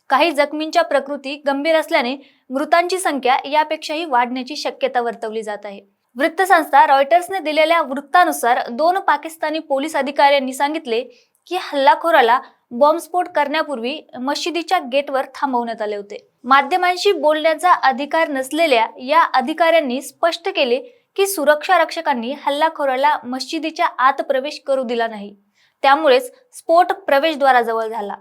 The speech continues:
या आत्मघाती बॉम्बस्फोटानंतर पाकिस्तानमधील काही माध्यमे आणि राजकीय घटकांनी या हल्ल्यामागे भारताचा हात असल्याचा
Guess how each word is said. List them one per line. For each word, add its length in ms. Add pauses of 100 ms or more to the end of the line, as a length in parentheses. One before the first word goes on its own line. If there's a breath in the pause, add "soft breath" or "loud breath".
(380)
या 160
आत्मघाती 580
बॉम्बस्फोटानंतर 920 (420 soft breath)
पाकिस्तानमधील 800
काही 260
माध्यमे 520 (180)
आणि 220
राजकीय 500
घटकांनी 600
या 140
हल्ल्यामागे 600 (380 loud breath)
भारताचा 580
हात 360
असल्याचा 560